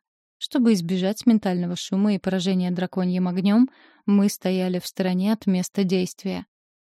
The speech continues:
«Тут-то он и пропал?» — обречённо спросила я. «Да», — вновь вздохнул Андрей Александрович. «Время шло, а мы не видели ни огня, ни каких-либо сигналов от государя.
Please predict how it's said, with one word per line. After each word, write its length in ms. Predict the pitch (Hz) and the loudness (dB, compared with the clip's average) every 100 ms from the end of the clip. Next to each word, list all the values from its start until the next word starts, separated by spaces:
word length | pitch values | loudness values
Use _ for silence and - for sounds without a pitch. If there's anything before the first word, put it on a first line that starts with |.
| _ _ _ _ | _ _ _ _
«Тут-то 360 | - 185 - 196 | -6 -6 -2 0
он 160 | 190 185 | 0 -2
и 20 | |
пропал?» — 420 | 190 185 247 320 _ _ _ _ _ - | -4 -4 -4 -4 _ _ _ _ _ -6
обречённо 640 | 185 170 - 190 180 180 | -4 -4 -4 -2 -2 -4
спросила 540 | - - 180 208 185 | -6 -8 -6 -4 -2
я. 240 | 185 185 - _ _ _ _ _ - | -4 -6 -14 _ _ _ _ _ 4
«Да», — 300 | 285 240 180 _ _ _ _ | 6 6 2 _ _ _ _
вновь 420 | 185 175 185 214 - | -6 -2 0 -2 -4
вздохнул 600 | 202 180 175 180 - 185 | -4 -2 -4 -4 -4 -2
Андрей 300 | 185 180 185 | 0 0 -2
Александрович. 840 | 185 - - 185 180 180 175 - _ _ _ - | -2 -4 -4 -4 -2 -6 -8 -14 _ _ _ 0
«Время 400 | 214 214 190 185 | 4 4 4 0
шло, 320 | - 196 202 | -4 -2 0
а 120 | 208 | 0
мы 120 | 185 185 | 0 0
не 120 | 185 | 0
видели 320 | 190 190 180 | 0 0 0
ни 220 | 190 240 | 2 2
огня, 500 | 240 175 185 185 214 - _ - | 2 0 -2 -2 -4 -6 _ 2
ни 220 | 214 208 | 4 4
каких-либо 640 | 185 180 196 - 202 190 185 | 2 -4 -4 -2 0 0 -2
сигналов 640 | - 175 180 180 185 - | -4 -2 -2 -2 -4 -4
от 100 | 180 | -4
государя. 600 | 180 - 196 180 180 185 | -4 -4 -2 -2 -4 -6